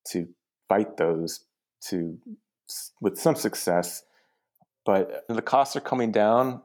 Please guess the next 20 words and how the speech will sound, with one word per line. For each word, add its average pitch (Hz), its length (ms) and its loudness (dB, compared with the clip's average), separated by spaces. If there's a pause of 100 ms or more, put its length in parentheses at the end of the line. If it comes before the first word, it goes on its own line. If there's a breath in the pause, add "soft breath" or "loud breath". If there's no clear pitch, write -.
and 95 400 -4 (1040)
the 95 80 -2
costs 107 340 2
for 101 120 4
actually 92 360 4
the, 90 280 0
the - 60 -4
products 92 340 0
themselves 90 360 0
are 101 40 0
coming 98 260 0
down. 92 280 2
And 92 100 0
so 98 180 2
the 90 240 0
incentives 101 560 0
are 85 320 2
becoming 95 360 0
less 87 220 -2
necessary. 123 680 2